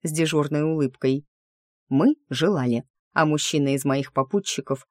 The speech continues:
уточнил: "Дегустация предусмотрена?" "Разумеется",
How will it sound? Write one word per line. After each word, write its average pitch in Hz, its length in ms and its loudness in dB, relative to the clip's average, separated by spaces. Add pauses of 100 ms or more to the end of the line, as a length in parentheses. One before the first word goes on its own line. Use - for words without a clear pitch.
(140)
уточнил: 143 680 -2 (420)
"Дегустация 131 880 -2
предусмотрена?" 147 960 -2 (320)
"Разумеется", 135 960 0